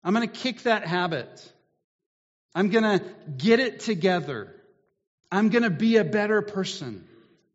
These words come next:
We tell ourselves that, and we grind our teeth together, we put our nose to the grindstone, and we work hard, and it works for a while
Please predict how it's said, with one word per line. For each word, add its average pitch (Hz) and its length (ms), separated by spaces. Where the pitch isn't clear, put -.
We 170 140
tell 220 260
ourselves 208 460
that, 196 260
and 185 100
we 170 160
grind 196 200
our 226 80
teeth 220 360
together, 208 320
we 196 80
put 208 160
our 208 80
nose 208 220
to - 40
the 214 80
grindstone, 196 580
and 185 140
we 170 220
work 208 400
hard, 214 520
and 226 140
it 254 160
works - 1040
for 180 320
a 165 160
while 147 720